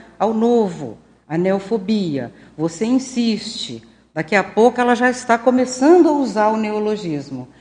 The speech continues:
Quando ela começa a usar o neologismo, a cabeça dela começa a mudar. Daqui a pouco ela está dona daquele vocabulário todo, carregado de neuroectoplasma.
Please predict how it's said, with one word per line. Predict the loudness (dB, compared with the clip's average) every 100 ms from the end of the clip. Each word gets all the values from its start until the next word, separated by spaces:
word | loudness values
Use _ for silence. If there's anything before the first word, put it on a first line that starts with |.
| -20 -6
Quando | -2 0
ela | -2
começa | 0 0 2 2 0 0
a |
usar | -2 -2 -2
o | -2
neologismo, | -2 -4 -4 -6 -6 -4 -4 -6 -10 -16
a |
cabeça | -4 -2 -2 -6
dela | -4 -4 -4
começa | -6 -6 -6 -8
a |
mudar. | -8 -8 -10 -14 _ _ _ _ _ _ _ _ _ _ _ _ _ _
Daqui | -4 -2
a | -2
pouco | 0 2 4 4
ela | 2
está | 0 0 0
dona | 0 0 6 8 8 6 4
daquele | 2 -2 -2 -2
vocabulário | -2 -2 -4 -2 -2 -2 -4 -4
todo, | 0 0 0 -8 -14 -20
carregado | -8 -6 -4 -6 -2 -2 -2 -6 -8
de | -6 -6
neuroectoplasma. | -2 -2 -4 -8 -12 -14 -12 -12 -12 -14 -16 -16